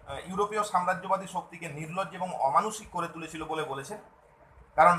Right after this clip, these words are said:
আফ্রিকার বিভিন্ন স্থানে উপনিবেশ স্থাপন করে, আহ, ইউরোপীয় উপনিবেশিকরা, উপনিবেশিকরা আফ্রিকার সম্পদ লুণ্ঠন করে, তাদের মানুষজনকে বন্দি করে ক্রীতদাসে পরিণত করে,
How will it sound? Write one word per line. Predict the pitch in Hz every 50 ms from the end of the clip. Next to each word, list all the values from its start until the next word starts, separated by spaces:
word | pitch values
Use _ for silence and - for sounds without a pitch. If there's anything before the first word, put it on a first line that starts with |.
| - -
আফ্রিকার | - - - 214 220 233 226
বিভিন্ন | 185 185 180 208 208 214 220
স্থানে | 214 - 220 220 220 214
উপনিবেশ | 190 - 202 208 208 202 214 214
স্থাপন | - - - - - 196 196 180
করে, | 180 139 113 107
আহ, | - - - - - - - _ _ - 120 120 117 117 143
ইউরোপীয় | 170 180 185 202 214 - - 208 208
উপনিবেশিকরা, | 196 175 185 190 196 196 196 190 - 202 170 190 185 190 190 - - - - - - - - 127
উপনিবেশিকরা | 117 - 135 139 - 190 202 196 196 - 151 139 131 127 151 - - - - - - - - - - - - - - - -
আফ্রিকার | 233 - - 196 202 214 208 -
সম্পদ | - - 170 185 180 - 196 185
লুণ্ঠন | 165 160 170 170 170 208 214 -
করে, | - 196 196 196 196 - - - -
তাদের | 127 143 147 147
মানুষজনকে | 131 - 170 175 160 165 180 185 175 - 160
বন্দি | 135 139 147 170 190 196
করে | 196 196 190
ক্রীতদাসে | - - - 160 165 175 180 180 214 -
পরিণত | 202 202 196 196 196 190
করে, | 190 180 185 185 180 -